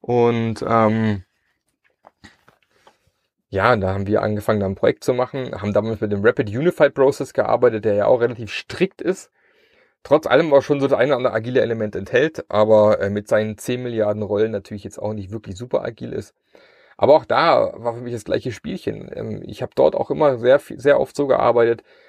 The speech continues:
dass ich meinen Leuten, äh, die in der Entwicklung waren, äh, einfach vertraut habe. Ich wusste, die können's eh besser als ich. Ähm, ich hab da dafür gesorgt, dass die Anforderungen stehen, der Rahmen passt, ähm, dass die vernünftig arbeiten konnten.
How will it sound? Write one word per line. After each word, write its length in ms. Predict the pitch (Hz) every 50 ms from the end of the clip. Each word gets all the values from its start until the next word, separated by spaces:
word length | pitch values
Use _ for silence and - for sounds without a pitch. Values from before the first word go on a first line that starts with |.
| _ _ _
dass 180 | - - 107 107
ich 140 | 113 104 -
meinen 240 | 110 107 110 117 113
Leuten, 520 | 107 107 117 127 - - 120 117 113 110
äh, 200 | - - 113 107
die 80 | 104 107
in 40 |
der 80 | 107 104
Entwicklung 420 | 101 101 123 - - 127 117 98
waren, 340 | 107 104 101 104 110 110 107
äh, 120 | - - -
einfach 220 | - - 117 113
vertraut 500 | - 143 - - - - - - - -
habe. 100 | 107 110
Ich 100 | 101 -
wusste, 300 | 117 - - - - 123
die 100 | 120 104
können's 220 | - 113 107 -
eh 100 | - 120
besser 280 | - - - - - -
als 180 | - - - -
ich. 240 | - - - - _ _ _ _ _ _ _ _ _ _ _ _
Ähm, 320 | - 110 110 107 110 107
ich 160 | 101 101 - -
hab 200 | 113 - _ -
da 260 | 107 104 104 104 101 98 _ _
dafür 340 | - 117 - - - 110 104
gesorgt, 260 | 107 104 110 110 -
dass 60 | -
die 60 | -
Anforderungen 400 | - 156 156 - - 139 135 131
stehen, 300 | 127 - - 127 123 123
der 120 | 117 107 104
Rahmen 300 | 101 104 110 120 117 110
passt, 420 | - - 110 110 104 - - -
ähm, 560 | - - 107 101 101 101 104 104 104 - - - -
dass 220 | - - 98 -
die 140 | - 104 98 -
vernünftig 380 | - 110 104 95 113 107 -
arbeiten 340 | - 117 123 170 - - 117
konnten. 440 | - - 113 110 110 - 101 98